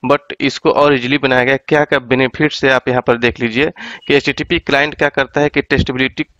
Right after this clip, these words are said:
features को include करता है, जिसे टेस्ट करने में easy होता है। Type request आ गया इसमें, response object आया हुआ है इसमें,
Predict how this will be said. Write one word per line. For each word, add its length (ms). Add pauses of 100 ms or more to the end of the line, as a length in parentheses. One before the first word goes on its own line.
(140)
features 320
को 180
include 400
करता 340
है, 160
जिसे 240
टेस्ट 280
करने 220
में 100
easy 160
होता 260
है। 120
Type 340
request 440
आ 160
गया 160
इसमें, 360 (340)
response 520
object 500
आया 180
हुआ 240
है 120
इसमें, 320